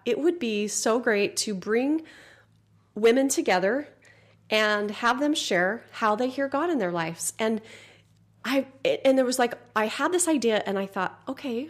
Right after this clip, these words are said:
I could do that." And then, you know, like, my mind is saying, "Well, what about this obstacle? And what about this? And what about this?" But I just decided to push through that. I just decided, "I'm not gonna wait, like, three weeks to do this.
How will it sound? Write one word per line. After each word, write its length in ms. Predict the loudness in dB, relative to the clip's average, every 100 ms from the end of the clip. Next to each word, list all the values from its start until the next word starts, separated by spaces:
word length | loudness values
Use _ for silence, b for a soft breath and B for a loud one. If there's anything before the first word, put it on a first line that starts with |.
| -8
I 80 | -8
could 140 | -6
do 120 | -4
that." 140 | -4 -2
And 140 | 0 2
then, 280 | 6 4 2 B B
you 60 | 2
know, 140 | 4
like, 340 | 4 2 2 2
my 220 | 2 2
mind 340 | 4 4 4
is 120 | 2 0
saying, 300 | 2 2 2
"Well, 400 | 2 0 -2 -4
what 160 | 0 2
about 180 | 2
this 180 | 2 2
obstacle? 380 | 2 -2 -4 -2
And 80 | 0
what 100 | 0
about 180 | 0 0
this? 200 | -2 -2
And 80 |
what 80 | -4
about 180 | -4 -4
this?" 260 | -4 -4 0 0
But 180 | 0 B B B B B B B B _ _ -2
I 120 | 2
just 340 | 4 4 4 0
decided 500 | 0 2 2 2 -2
to 100 | -6
push 280 | -4 -4 -4
through 220 | -4 -4
that. 320 | -6 -10 -18 -16 -4
I 80 | -2
just 300 | 2 2 2
decided, 520 | 0 2 2 0 -2 -18 _ _ -2
"I'm 200 | 2 4
not 160 | 4
gonna 160 | 4 2
wait, 220 | 4 4
like, 180 | 2 -2
three 240 | -4 -4 -2
weeks 280 | -2 -4 -4
to 100 | -2
do 120 | -2
this. 320 | -2 -4 -12